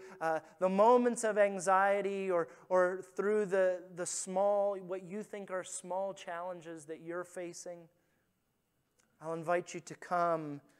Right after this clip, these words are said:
I'll pray with you and anoint you. Understanding there is no magic potion in the oil, but that in our praying, in our consecrating,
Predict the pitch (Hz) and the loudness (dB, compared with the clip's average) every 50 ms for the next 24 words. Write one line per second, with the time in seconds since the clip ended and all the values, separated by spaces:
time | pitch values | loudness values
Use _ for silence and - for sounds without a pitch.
0 | _ _ _ _ _ _ _ _ _ _ - 131 - - - - 180 180 180 180 | _ _ _ _ _ _ _ _ _ _ -20 -20 -20 -10 0 4 6 6 6 4
1 | 170 170 - 175 165 160 156 156 156 151 143 147 139 135 135 131 _ _ _ _ | 2 -2 -8 -8 -6 -4 -4 -4 -4 -4 -6 -6 -8 -10 -14 -16 _ _ _ _
2 | _ _ _ _ - 143 151 156 160 165 160 156 - - - - 117 98 107 _ | _ _ _ _ -10 -6 -2 0 2 2 0 0 -4 -8 -14 -14 -16 -16 -18 _
3 | _ _ _ _ _ _ _ _ _ _ _ _ _ _ _ _ _ _ _ _ | _ _ _ _ _ _ _ _ _ _ _ _ _ _ _ _ _ _ _ _
4 | _ _ _ _ 151 170 170 _ _ _ _ _ _ 180 _ _ _ _ _ _ | _ _ _ _ _ _ _ _ _ _ _ _ _ _ _ _ _ _ _ _
5 | _ _ _ _ _ _ _ _ _ _ _ _ _ _ _ _ _ _ _ _ | _ _ _ _ _ _ _ _ _ _ _ _ _ _ _ _ _ _ _ _
6 | _ _ _ _ _ _ _ _ _ _ _ _ _ _ _ _ _ _ _ _ | _ _ _ _ _ _ _ _ _ _ _ _ _ _ _ _ _ _ _ _
7 | _ _ _ _ _ _ _ _ _ _ _ - _ _ _ _ - - 170 180 | _ _ _ _ _ _ _ _ _ _ _ -20 _ _ _ _ -4 -2 0 0
8 | 180 170 - - 196 190 185 180 180 175 175 170 170 170 170 170 160 151 165 160 | 0 -2 -2 0 2 2 2 2 2 0 2 4 4 6 6 4 2 0 -2 0
9 | 160 160 160 156 156 156 156 151 151 143 151 - - - - 160 160 160 - - | 2 2 2 2 2 2 2 2 2 0 -4 -10 -10 -8 -4 -4 -4 -4 -6 -10
10 | - 147 143 139 139 135 131 - 143 135 135 131 127 131 131 135 127 123 117 120 | -10 -10 -10 -8 -10 -10 -10 -12 -12 -10 -10 -8 -6 -6 -4 -4 -6 -6 -10 -14
11 | 123 _ _ _ _ _ _ _ _ _ _ _ _ _ _ _ _ _ _ _ | -18 _ _ _ _ _ _ _ _ _ _ _ _ _ _ _ _ _ _ _
12 | _ - 151 - 175 165 165 175 170 170 170 160 160 151 - - - 180 180 180 | _ -8 -4 2 4 4 6 6 4 4 4 4 4 2 0 2 6 8 8 10
13 | 180 180 175 170 165 160 156 151 143 - _ _ - _ - - 170 165 165 160 | 8 6 4 2 0 -4 -6 -10 -14 -18 _ _ -20 _ -6 -2 2 2 2 2
14 | 165 - 175 175 180 180 175 - 170 - - 180 170 170 170 170 170 165 | 0 0 2 2 2 2 2 -2 -8 -4 0 0 2 2 0 -2 -4 -6